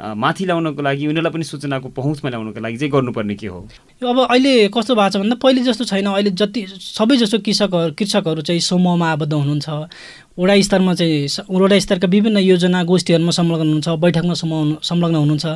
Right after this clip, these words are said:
Speaker 2: थाहै नपाएको चाहिँ पट-, फिटिकै चाहिँ होइन, तर प्रक्रिया नजानेको, अनुदानबारे नजानेको चाहिँ पक्कै हो। त्यो विषयमा उहाँहरूले अब किस-, व्यावसायिक रूपले नै कृषि गर्ने हो भने म त, त्यो सेक्टरसँग समन्वय गर्नुपर्छ, त्यो सेक-, त्यो खालको सूचना लिनुपर्छ भन्ने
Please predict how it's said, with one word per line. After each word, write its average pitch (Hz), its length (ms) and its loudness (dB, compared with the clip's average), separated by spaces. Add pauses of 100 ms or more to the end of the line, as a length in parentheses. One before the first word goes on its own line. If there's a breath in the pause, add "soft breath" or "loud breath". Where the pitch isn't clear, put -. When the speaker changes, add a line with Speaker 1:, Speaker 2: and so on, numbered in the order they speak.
(500 loud breath)
Speaker 2:
थाहै 233 200 2
नपाएको 285 400 2
चाहिँ 220 320 -4 (280)
पट-, 175 160 -4
फिटिकै 208 420 2
चाहिँ 208 160 2
होइन, 151 300 0 (320 loud breath)
तर 190 80 -10
प्रक्रिया 226 440 0
नजानेको, 175 520 0
अनुदानबारे 208 540 -2
नजानेको 165 380 -2
चाहिँ 196 160 -6
पक्कै 190 240 -2
हो। 131 200 -8 (460 soft breath)
त्यो 277 100 0
विषयमा 254 340 0
उहाँहरूले 220 420 0
अब 202 240 -6
किस-, 220 300 -4 (220)
व्यावसायिक 247 440 0
रूपले 262 180 2
नै 277 100 2
कृषि 254 280 -2
गर्ने 220 220 4
हो 208 100 2
भने 185 220 -2 (500 soft breath)
म 175 180 -2
त, 190 40 -8 (640)
त्यो 208 100 0
सेक्टरसँग 196 480 -2
समन्वय 185 380 -2
गर्नुपर्छ, 175 420 0
त्यो 180 300 -2
सेक-, 202 200 -6 (100)
त्यो 226 120 2
खालको 208 240 2
सूचना 202 320 0
लिनुपर्छ 202 440 2
भन्ने 170 360 -2